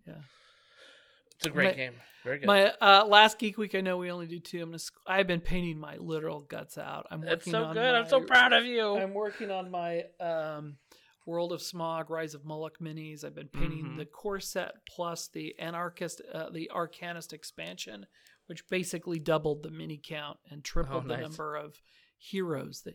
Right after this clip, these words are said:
Speaker 1: you, that come in the game. There's only four heroes in the base game, and then they give you, like, if you get the Arcanist,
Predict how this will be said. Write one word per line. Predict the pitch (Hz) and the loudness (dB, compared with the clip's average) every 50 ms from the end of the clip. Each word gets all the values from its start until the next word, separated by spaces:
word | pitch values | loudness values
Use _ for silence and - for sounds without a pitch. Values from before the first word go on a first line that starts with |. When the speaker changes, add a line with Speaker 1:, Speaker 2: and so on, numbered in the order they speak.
| - _ | -16 _
Speaker 1:
you, | 151 143 - 208 | -14 -14 -14 -12
that | 185 147 - | -14 -14 -14
come | - - - 156 147 143 | -14 -14 -12 -12 -12 -12
in | 139 | -14
the | 135 147 | -16 -18
game. | 143 - 107 101 - 151 | -18 -16 -18 -16 -16 -14
There's | 156 156 156 | -14 -10 -8
only | 175 180 165 - | -8 -8 -8 -10
four | - - - 170 170 151 | -12 -12 -10 -6 -6 -6
heroes | 151 165 160 160 160 156 156 | -6 -6 -6 -6 -6 -8 -10
in | 160 | -14
the | 156 160 | -16 -14
base | 160 160 156 143 - - | -12 -12 -12 -12 -14 -16
game, | - 147 147 143 143 143 | -16 -16 -16 -16 -16 -16
and | 151 151 | -18 -18
then | 147 - | -18 -18
they | 156 156 | -18 -20
give | 147 156 151 147 | -18 -18 -18 -16
you, | 151 151 151 | -14 -14 -12
like, | - 143 143 - _ - _ _ _ _ _ _ _ _ _ _ _ _ | -12 -12 -14 -14 _ -20 _ _ _ _ _ _ _ _ _ _ _ _
if | _ | _
you | 175 165 | -14 -12
get | 156 165 160 - | -10 -12 -10 -10
the | 156 | -10
Arcanist, | 147 160 - _ - 170 170 170 165 170 160 - | -12 -12 -14 _ -18 -16 -14 -14 -14 -14 -16 -18